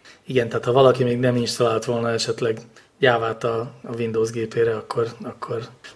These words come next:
akkor az nem tudja, hogy ilyenkor teljesen meglepő módon a legótvarabb, kicsi, szaros pornó cégekhez hasonló módon viccből, titokban tulajdonképpen feltesz neked egy egészen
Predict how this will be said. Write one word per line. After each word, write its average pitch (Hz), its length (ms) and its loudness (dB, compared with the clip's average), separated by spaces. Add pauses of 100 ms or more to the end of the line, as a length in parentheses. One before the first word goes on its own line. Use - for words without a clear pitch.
akkor 131 240 4
az 123 80 4
nem 127 160 4
tudja, 120 300 0
hogy 117 180 2
ilyenkor 117 380 0
teljesen 120 380 2
meglepő 117 420 -4
módon 123 300 0
a 127 100 2
legótvarabb, 123 1160 2
kicsi, 131 300 -2
szaros - 520 -2 (140)
pornó 120 300 4
cégekhez 120 560 0
hasonló 110 440 2
módon 120 500 2 (180)
viccből, 131 680 2
titokban 110 540 0
tulajdonképpen 110 880 0
feltesz 107 420 -2
neked - 300 -2
egy 110 120 2
egészen 107 560 -2